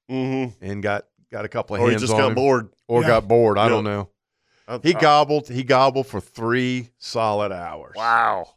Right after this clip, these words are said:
Speaker 3: Now, see, I'll, I'll take that
Speaker 1: Yeah, I know. I'm with you.
Speaker 3: any day of the week
Speaker 2: Yeah.
Speaker 3: over
Speaker 1: Kill
Speaker 3: having
Speaker 1: it.
Speaker 3: a turkey that doesn't gobble
Speaker 1: Yeah.
Speaker 3: and comes in and, and, uh, uh,
Speaker 1: Uh,
Speaker 3: I don't
Speaker 1: kill
Speaker 3: wanna
Speaker 1: it.
Speaker 3: kill that.
Speaker 1: Right.
Speaker 3: I'd rather have that hunt.
Speaker 1: I agree.
Speaker 3: I don't get
Speaker 2: That,
Speaker 1: Hundred percent. That,
Speaker 2: to
Speaker 1: that
Speaker 2: me,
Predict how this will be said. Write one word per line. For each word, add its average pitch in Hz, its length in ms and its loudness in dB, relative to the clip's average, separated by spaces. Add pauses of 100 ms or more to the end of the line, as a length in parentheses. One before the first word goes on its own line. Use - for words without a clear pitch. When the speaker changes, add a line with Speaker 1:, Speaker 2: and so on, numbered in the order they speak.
Speaker 3:
Now, 160 100 -12
see, 190 200 -4
I'll, 170 340 -2 (160)
I'll 185 180 -2
take 196 360 -6
that 185 400 -2
Speaker 1:
Yeah, 208 180 2
I 247 40 2
know. 262 340 0
I'm 180 140 0
with 254 160 -2
you. 160 180 -4
Speaker 3:
any 202 220 0
day 214 160 4
of 208 80 2
the 202 60 2
week 170 380 0
Speaker 2:
Yeah. 98 300 -4
Speaker 3:
over 170 720 -2 (400)
Speaker 1:
Kill 220 120 2
Speaker 3:
having 180 120 -2
Speaker 1:
it. 165 60 -6
Speaker 3:
a - 40 -12
turkey 190 320 0
that 156 120 -2
doesn't 190 300 0
gobble 196 440 2
Speaker 1:
Yeah. 170 260 -2
Speaker 3:
and 151 120 -10
comes 185 300 2
in 196 120 2
and, 175 120 -2
and, 139 280 -6 (160)
uh, 151 40 -10
uh, 139 140 -10
Speaker 1:
Uh, 147 200 -10
Speaker 3:
I 147 60 -2
don't 143 100 -2
Speaker 1:
kill 196 120 4
Speaker 3:
wanna 190 120 6
Speaker 1:
it. - 60 -8
Speaker 3:
kill 302 180 2
that. 143 220 -8
Speaker 1:
Right. 131 260 2 (460)
Speaker 3:
I'd 233 160 -6
rather 240 260 -2
have 196 240 -4
that 214 180 -4
hunt. 147 280 -8
Speaker 1:
I 202 200 2
agree. 311 260 2
Speaker 3:
I 175 100 0
don't 196 180 2
get - 140 -2
Speaker 2:
That, - 180 6
Speaker 1:
Hundred - 60 0
percent. 226 360 0
That, 175 120 2
Speaker 2:
to 156 60 0
Speaker 1:
that 202 120 6
Speaker 2:
me, 190 260 2